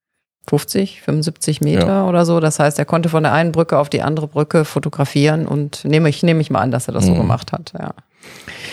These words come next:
Speaker 2: Ja, und das zeigt natürlich aber dann auch, in welcher, äh, Klasse
Speaker 1: <laughs>
Speaker 2: dieses Hotel spielt, ne? Weil ich glaub, die
Speaker 1: Ja.
Speaker 2: fifa,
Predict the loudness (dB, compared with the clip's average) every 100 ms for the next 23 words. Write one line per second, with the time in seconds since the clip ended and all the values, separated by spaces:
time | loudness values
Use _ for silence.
0 | -6 0 2 2 2 0 0 0 0 -2
1 | 2 2 2 0 0 0 0 0 0 0
2 | 2 2 2 2 2 -2 -2 0 2 0
3 | -2 -6 _ _ _ _ -2 2 2 2
4 | 0 0 0 0 0 0 2 2 0 -4
5 | -2 0 0 2 2 2 0 0 -2 -2
6 | -4 -2 -2 0 2 2